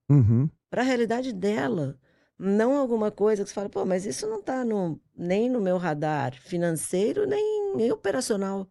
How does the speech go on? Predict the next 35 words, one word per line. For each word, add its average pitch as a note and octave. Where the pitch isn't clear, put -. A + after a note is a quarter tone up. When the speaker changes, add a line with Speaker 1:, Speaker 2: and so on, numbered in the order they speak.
Speaker 1:
É, D3
a, -
a A3+
primeira, D4
a B3
primeira C4
grande A#3
discussão F#3+
vai G#3+
ser A3
essa, A#2
né? A2+
Budget. A2+
Né? C3
Cara, F#3
eu F3
não G#3
tenho G#3
budget F3+
pra F3+
isso. A#2
E G#3+
aí, G3+
com G#3+
base E3
nisso, C#3
meninas, A2
eu C3+
queria, E3
eu D3+
queria E3
puxar E3
uma C#3+
discussão C#3
seguinte. A2+